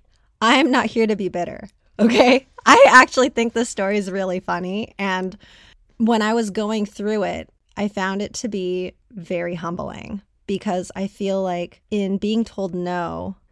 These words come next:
I realized the questions that I wish my employer at the time had followed up on, 'cause I have other skills that I felt weren't able to be displayed. So I would say that is a huge middle piece.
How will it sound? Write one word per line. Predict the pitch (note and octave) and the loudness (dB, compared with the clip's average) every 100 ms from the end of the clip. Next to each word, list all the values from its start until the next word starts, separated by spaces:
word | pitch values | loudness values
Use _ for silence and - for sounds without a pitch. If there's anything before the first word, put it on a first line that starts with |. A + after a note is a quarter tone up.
| _ - | _ -2
I | |
realized | A3 A3+ B3+ C4+ - | 0 0 -2 -4 -8
the | |
questions | A3+ G#3 G3+ - F3+ E3+ F3 - - | -8 -4 -4 -6 -12 -10 -12 -14 -4
that | F#3 F3 - | -2 -2 -6
I | G3 G3 | -6 -4
wish | G3 G3+ - - C#4 _ | -4 -8 -14 -20 _ _
my | G#3 F#3+ | -6 -4
employer | G3 - A3 G#3 F#3 G3 - | -6 -6 -4 -2 -4 -6 -10
at | F#3+ - | -10 -8
the | G3 | -10
time | F#3+ F3 F3 F3+ G#3+ - _ - | -8 -6 -6 -8 -8 -10 _ -16
had | - F#3+ | -10 -8
followed | G3 G3 G#3 | -4 -4 -2
up | A3 F#3+ | -2 -4
on, | E3+ E3 G3+ G3+ | -8 -8 -10 -8
'cause | A3+ G#3 G3+ G3+ - - | -4 -2 -4 -8 -14 -4
I | G#3+ | 0
have | A3+ A3+ A3+ A3+ | 0 0 -2 -2
other | A3 A3+ | -4 -4
skills | - - B3+ F3 - - _ _ | -6 -4 -4 -4 -8 -18 _ _
that | G3+ G#3 | -6 -4
I | G3+ G#3 | -4 -6
felt | G3 G3+ G3 - | -6 -6 -6 -10
weren't | G3+ G#3+ G#3+ G#3+ G3+ - - | -8 -6 -4 -6 -8 -12 -6
able | G3+ G#3 | -6 -4
to | A3 | -6
be | A3+ | -4
displayed. | G#3+ G#3+ - - - G3+ _ _ | -6 -8 -12 -18 -18 -20 _ _
So | - B3+ B3 A#3+ - B3 | -4 0 0 -2 -2 0
I | |
would | B3+ C4 | 2 0
say | D4+ | -2
that | B3 A#3 | 0 0
is | B3+ | 0
a | C4 | -6
huge | - G#3 G3+ - | -6 -6 -6 -4
middle | F3+ F3 | -6 -6
piece. | F3+ - F#3 - - | -8 -10 -10 -12 -20